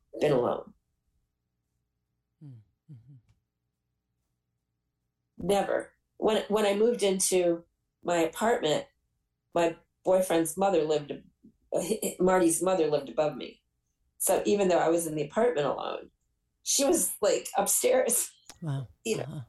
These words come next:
Speaker 1: so I was never alone, alone. He said,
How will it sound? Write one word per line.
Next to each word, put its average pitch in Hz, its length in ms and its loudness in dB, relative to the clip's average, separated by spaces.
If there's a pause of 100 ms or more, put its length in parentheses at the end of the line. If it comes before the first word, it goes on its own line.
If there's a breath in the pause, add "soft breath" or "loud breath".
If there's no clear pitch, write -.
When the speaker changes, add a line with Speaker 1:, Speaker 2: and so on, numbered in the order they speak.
(140)
Speaker 1:
so 233 80 2
I 226 40 2
was 220 200 2
never 214 240 0
alone, 170 320 -2
alone. - 320 -20 (1080)
He 175 300 -2
said, 143 480 2